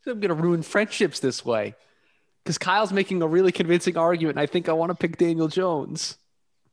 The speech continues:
<sighs> Joe, Joe, you gotta sell me more, man. You gotta give me something here. Kyle's been speaking last on both of these. Give me something, please.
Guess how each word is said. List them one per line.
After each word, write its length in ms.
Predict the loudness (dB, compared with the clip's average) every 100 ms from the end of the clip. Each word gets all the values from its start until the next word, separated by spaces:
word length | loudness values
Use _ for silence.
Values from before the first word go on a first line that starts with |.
| _ _ _ _ _ _ _ _ _ _ _ _ _ _ _
<sighs> 80 | -16 -12 -12 -12 -14 -16 -20 -20 -20 -20 -18 -2
Joe, 260 | 2 2
Joe, 140 | 4 4
you 140 | 4
gotta 160 | 4 2
sell 240 | 2 2
me 100 | 2
more, 160 | 0 0
man. 200 | 0 -2
You 80 | 0
gotta 160 | 0 0
give 140 | -2
me 40 |
something 320 | -2 -4 -4 -6
here. 120 | -4
Kyle's 360 | 2 2 2
been 120 | -2 -4
speaking 320 | -2 -2 -2
last 240 | -2 -2
on 80 | -2
both 200 | -2 -2
of 60 | -4
these. 160 | -4
Give 140 | -2 -2
me 80 |
something, 360 | -2 -4 -6 -8
please. 480 | -2 0 0 -4